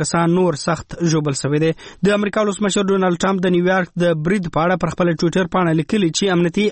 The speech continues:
او د قانون پلي کوونکي ادارې دا موضوع تعقیبوي. نوموړي دا برید د یوه ناروغ سړي کار بللی دی. بل خوا د نیویارک ګورنر ویلي چې برید کوونکی یوازې و او داسې نه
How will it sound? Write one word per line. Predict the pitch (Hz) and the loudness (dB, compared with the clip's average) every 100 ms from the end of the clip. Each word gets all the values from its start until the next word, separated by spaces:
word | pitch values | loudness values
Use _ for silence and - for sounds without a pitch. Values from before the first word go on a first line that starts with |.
| 214 | 0
او | 196 185 | 0 0
د | 196 185 | 0 0
قانون | 175 196 196 170 | 0 0 0 0
پلي | 170 156 | -2 0
کوونکي | 175 202 180 160 | 0 0 0 0
ادارې | 156 160 180 202 - - - 160 | 2 2 2 0 -4 -16 -4 0
دا | 180 170 | 2 2
موضوع | 160 170 190 - 151 | 0 2 0 0 -6
تعقیبوي. | 139 156 156 156 160 - - - | -2 -2 0 2 0 -4 -6 0
نوموړي | 185 196 196 170 | 2 2 0 -2
دا | 160 | 0
برید | 190 185 202 | -2 0 0
د | 208 196 | 2 2
یوه | 175 170 160 | 2 0 2
ناروغ | 165 196 185 - | 2 2 0 -2
سړي | 165 160 190 | -2 -2 0
کار | 190 143 | 0 -2
بللی | 135 135 143 151 | -4 -2 0 0
دی. | 160 - - | -2 -4 -4
بل | 190 208 | 0 0
خوا | 214 208 | 0 0
د | 208 | 0
نیویارک | 202 202 202 185 | 2 2 0 0
ګورنر | 185 190 190 | 0 2 0
ویلي | 160 196 190 | 0 2 0
چې | 170 202 208 190 160 | 0 0 0 -2 0
برید | 170 165 - | 0 0 0
کوونکی | 170 196 185 196 202 | 2 2 2 2 2
یوازې | 175 196 175 143 | 2 2 0 -2
و | 156 160 - - | -2 -4 -8 -2
او | 170 170 | 0 0
داسې | 151 | 0
نه | 175 | 0